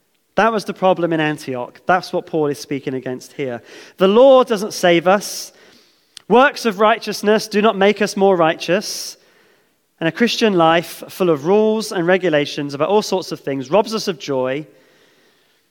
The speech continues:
And it's not the cross-shaped life that we're called to live. But some of us here might be thinking, "Well, if I don't have all these rules, how then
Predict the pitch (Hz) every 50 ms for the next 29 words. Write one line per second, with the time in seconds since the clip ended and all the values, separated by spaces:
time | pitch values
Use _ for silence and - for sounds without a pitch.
0 | _ _ _ _ _ _ _ _ _ _ _ _ _ _ _ _ _ - - 151
1 | 156 - - 175 170 175 170 170 - - - - - - 160 151 - - - -
2 | 147 147 - - 143 143 135 127 117 - - - 139 - 127 123 - - 131 120
3 | - - 120 117 117 117 104 - - - _ _ _ _ _ _ _ _ _ _
4 | _ _ _ _ _ _ _ _ _ _ _ _ _ _ _ _ _ _ _ _
5 | _ _ _ _ _ _ _ _ - - - - - - _ - 240 233 - 269
6 | 262 247 214 233 214 196 - - - - - - 202 226 247 254 226 214 208 202
7 | 202 190 - - 214 214 202 247 247 233 220 226 233 220 - 247 214 - 277 294
8 | 285 233 226 202 180 190 196 208 202 202 170 175 175 165 135 143 147 135 127 139
9 | 170 202 190 - - - - 240 269 294 311 269 202 208 185 180 170 165